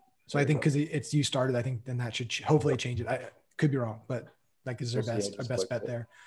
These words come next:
Speaker 1: Um, so yeah, hey guys, Max Finn here. Um, I run a company called Unicorn Innovations. We have a, uh,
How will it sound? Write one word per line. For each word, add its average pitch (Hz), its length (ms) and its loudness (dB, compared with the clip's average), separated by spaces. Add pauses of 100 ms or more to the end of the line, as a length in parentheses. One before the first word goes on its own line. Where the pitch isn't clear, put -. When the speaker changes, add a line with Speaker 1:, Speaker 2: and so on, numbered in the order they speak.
(840)
Speaker 1:
Um, 139 480 2 (800)
so 175 100 4
yeah, 135 160 8 (220)
hey 147 100 0
guys, 127 200 2
Max 131 240 0
Finn 139 200 0
here. 127 420 2
Um, 127 720 0 (440)
I 170 60 -4
run 143 160 4
a 131 40 2
company 135 240 4
called 135 120 2
Unicorn 135 280 0
Innovations. 127 720 0
We 139 180 -4
have 117 220 -4
a, 117 360 -6 (140)
uh, 117 200 -8